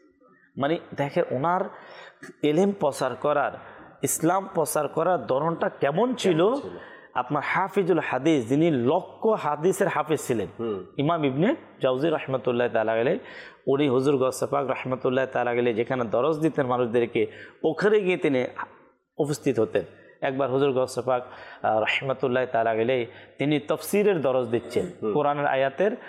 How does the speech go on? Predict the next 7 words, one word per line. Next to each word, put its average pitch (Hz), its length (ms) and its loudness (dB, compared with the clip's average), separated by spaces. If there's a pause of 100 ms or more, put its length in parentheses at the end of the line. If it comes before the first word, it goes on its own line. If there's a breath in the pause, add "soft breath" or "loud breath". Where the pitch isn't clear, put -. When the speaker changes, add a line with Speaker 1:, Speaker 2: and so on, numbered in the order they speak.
(280 loud breath)
Speaker 1:
তাফসীর 214 400 0
করে 190 180 2
মানুষদেরকে 156 540 0
নেকি 139 260 0
দাওয়াত 117 340 0
দিচ্ছেন। 101 360 -6 (1040 loud breath)
একটা 123 480 0